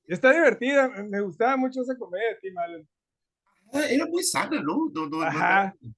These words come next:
Speaker 1: Sí, todavía
Speaker 2: el
Speaker 1: con esa onda de Home Improvement.
Speaker 2: Ajá, el así, ajá.
Speaker 1: Simón.
Speaker 2: Estaba curada, muy sana, muy,
Speaker 1: Tal
Speaker 2: muy
Speaker 1: cual.
Speaker 2: para toda la
Speaker 1: Muy
Speaker 2: familia.
Speaker 1: bien. Pues yo me imaginé, después de Thanksgiving, hay que ver movies, hay que ver movies variadas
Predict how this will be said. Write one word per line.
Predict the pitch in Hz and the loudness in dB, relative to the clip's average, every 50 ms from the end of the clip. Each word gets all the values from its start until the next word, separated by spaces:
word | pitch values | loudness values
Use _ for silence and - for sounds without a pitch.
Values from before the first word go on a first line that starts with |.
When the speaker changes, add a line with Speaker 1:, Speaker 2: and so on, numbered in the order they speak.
| _ _ _ _ - | _ _ _ _ -6
Speaker 1:
Sí, | 208 220 240 226 | -2 -2 -2 2
todavía | 196 233 247 262 254 | 4 4 6 6 6
Speaker 2:
el | 233 | 6
Speaker 1:
con | 202 226 220 220 | 4 4 2 2
esa | 208 - 226 226 226 | 2 6 6 8 8
onda | 226 233 233 | 6 4 2
de | 233 214 180 - | 2 0 0 -2
Home | 185 190 202 202 | -6 -6 -8 -10
Improvement. | 196 - 170 170 170 160 156 160 160 156 156 156 151 147 - _ _ _ _ 104 | -10 -10 -8 -8 -8 -8 -10 -14 -16 -16 -16 -16 -18 -20 -20 _ _ _ _ -4
Speaker 2:
Ajá, | 113 117 113 113 113 110 113 117 | -2 0 0 2 0 0 0 0
el | 110 113 110 113 - - - - 143 147 123 - 139 139 - 110 | -2 -2 0 0 0 2 2 2 0 0 0 0 0 -2 0 0
así, | 127 127 120 110 139 139 131 | -2 -2 0 0 0 2 2
ajá. | 120 120 143 139 135 127 - - | 2 2 2 0 0 -2 -6 -12
Speaker 1:
Simón. | - 151 156 156 156 | -16 -14 -12 -8 -6
Speaker 2:
Estaba | 156 160 190 269 - - | -2 -2 0 0 0 0
curada, | 349 320 302 330 359 349 339 - | -2 0 0 0 0 0 0 -2
muy | 202 202 226 285 | -4 -2 -2 -2
sana, | - 233 233 226 214 202 | -2 -2 -4 -4 -4 -4
muy, | 147 139 147 156 147 | -4 -4 -4 -6 -6
Speaker 1:
Tal | 151 156 156 165 | -6 -6 -6 -6
Speaker 2:
muy | 202 220 220 220 | -4 -4 -4 -4
Speaker 1:
cual. | - 139 139 | -6 -4 -2
Speaker 2:
para | 175 151 135 127 - | -2 -2 -2 -2 0
toda | - 165 165 | 0 0 2
la | 170 160 | 2 2
Speaker 1:
Muy | - - | 4 4
Speaker 2:
familia. | 269 294 277 247 226 233 233 233 226 | 4 4 4 4 4 4 4 4 2
Speaker 1:
bien. | 202 - _ _ _ _ _ _ - | 0 -4 _ _ _ _ _ _ 0
Pues | 202 220 240 226 | 2 2 2 4
yo | 285 339 381 403 403 381 | 4 6 6 6 4 2
me | 311 311 | -2 -4
imaginé, | 320 294 277 240 196 233 233 233 254 285 302 294 - _ _ _ _ _ _ _ _ _ | -4 -2 -4 -4 -4 -6 -8 -4 0 0 0 -2 -2 _ _ _ _ _ _ _ _ _
después | - 180 196 190 196 233 247 254 | -6 -6 -6 -4 -2 0 2 2
de | 254 254 | 2 0
Thanksgiving, | 269 262 262 254 208 202 247 262 269 269 269 269 262 254 254 262 - _ _ _ _ _ _ _ _ _ _ _ _ _ - | -2 -4 -4 -4 -6 -4 -4 -4 -2 -2 -4 -4 -4 -4 -6 -8 -12 _ _ _ _ _ _ _ _ _ _ _ _ _ -4
hay | 156 - 196 190 | -2 -2 -2 0
que | 220 220 220 | -2 0 0
ver | 214 220 220 | 0 0 0
movies, | 220 226 247 262 262 262 254 220 - - | 0 0 -2 -2 -2 -4 -6 -8 -10 -8
hay | - 175 175 | -8 -8 -6
que | - 220 214 | -4 -4 -2
ver | 208 214 214 220 | 0 0 -2 -2
movies | 214 220 233 247 226 208 | -2 -4 -6 -6 -6 -8
variadas | 202 165 170 180 208 247 269 277 277 285 277 - _ | -8 -6 -2 0 2 2 2 2 0 -6 -8 -12 _